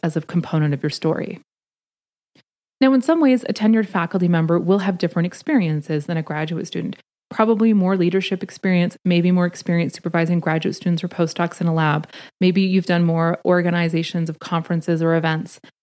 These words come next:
and you'll probably have more admin experience than a recent P H D. So you, you might have more skills that you can put on your resume or that you can leverage into a non-academic career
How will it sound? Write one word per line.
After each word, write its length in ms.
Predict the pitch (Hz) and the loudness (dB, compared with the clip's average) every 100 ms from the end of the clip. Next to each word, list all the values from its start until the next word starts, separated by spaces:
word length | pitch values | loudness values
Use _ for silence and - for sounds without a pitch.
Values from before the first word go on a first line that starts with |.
| _ _ | _ _
and 160 | 214 | 2
you'll 100 | 220 | 2
probably 420 | 220 - 262 262 262 | 2 0 0 2 0
have 220 | 226 196 | -2 0
more 180 | 185 175 | 2 2
admin 360 | 175 196 247 | 4 4 4
experience 480 | 175 - 160 151 151 | 0 -6 -4 -4 -4
than 100 | 160 | -4
a 80 | 156 | -2
recent 360 | 147 143 - | -4 -6 -12
P 160 | - 151 | -8 -6
H 160 | 151 - | -4 -2
D. 180 | 202 | -4
So 120 | - 220 | 0 0
you, 200 | 202 - | 0 -2
you 140 | 196 | 2
might 240 | 226 330 240 | 2 2 -2
have 340 | - 180 170 _ _ _ _ | -2 -2 -2 _ _ _ _
more 400 | 190 196 202 196 | 2 4 4 2
skills 500 | 180 - 185 170 170 _ | -2 0 2 2 0 _
that 120 | - 175 | -4 0
you 120 | 180 | 0
can 160 | 190 | 0
put 220 | 170 170 160 | 0 0 0
on 260 | 165 160 | -2 -2
your 320 | 160 151 147 | 0 2 2
resume 640 | 147 196 233 190 147 151 202 - | 2 2 2 2 0 0 -2 0
or 200 | 170 165 | 0 2
that 100 | - | 0
you 100 | 170 | -2
can 220 | 180 160 | -2 0
leverage 340 | 160 151 156 | 0 0 -2
into 220 | 156 156 | -2 -2
a 20 | 160 | 0
non-academic 720 | 151 147 147 147 156 147 - | 0 0 -2 -4 -4 -4 -6
career 500 | - 175 233 175 | -4 2 4 4